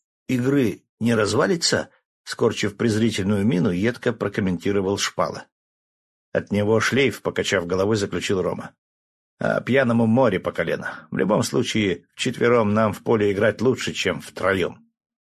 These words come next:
Попрыгав, директор забрал мяч и поставил его в центральном круге. «Роман Альбертович, хоть сюды.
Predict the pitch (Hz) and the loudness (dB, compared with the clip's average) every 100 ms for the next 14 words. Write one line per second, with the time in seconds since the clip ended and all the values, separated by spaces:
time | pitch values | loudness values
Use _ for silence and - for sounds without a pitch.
0 | _ _ _ _ _ _ 104 120 170 160 | _ _ _ _ _ _ -2 0 2 0
1 | 120 - 131 120 131 104 90 90 95 90 | 0 -6 0 0 0 -2 -2 0 0 2
2 | 147 143 135 131 87 - 113 107 107 101 | 0 0 -2 -2 -2 2 2 2 2 2
3 | 95 - 87 80 95 85 80 - 85 - | 0 -2 -6 -2 -2 -2 -6 -6 -8 -10
4 | - _ _ _ _ _ _ _ _ _ | -18 _ _ _ _ _ _ _ _ _
5 | _ _ _ - 139 170 165 160 151 175 | _ _ _ 0 4 4 4 2 2 2
6 | 160 185 190 196 - - - - 208 - | 4 2 2 2 2 0 0 2 2 2
7 | - 214 247 | 0 2 4